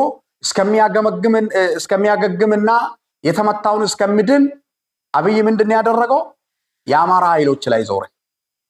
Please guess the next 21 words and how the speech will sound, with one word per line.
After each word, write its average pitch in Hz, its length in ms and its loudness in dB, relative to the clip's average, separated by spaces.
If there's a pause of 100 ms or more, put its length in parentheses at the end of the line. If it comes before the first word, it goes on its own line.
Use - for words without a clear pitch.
(320)
የአማራ 139 280 2
ኃይሎችን 156 500 0
በድሮን 131 440 0
መምታት፣ 185 380 -2 (360)
በአየር 131 360 2
መምታት፣ 180 420 -2
በታንክ 143 440 -2
መምታት፣ 190 400 -2 (360)
በተለያዩ 190 640 0
ዘመናዊ 190 400 0
መሳሪያዎችን 170 600 -2
እየተጠቀመ 156 540 -4 (1600)
ይሄ፣ 135 140 2 (920)
እ፣ - 40 -18 (320)
ቴስት 190 300 2
የተደረጉ 151 480 0
እነሱ 151 260 0
የተዋጉበትን 147 840 0
የአረብ 135 400 0
ኤምሬት፣ 147 340 0 (480)
እ፣ 117 80 -4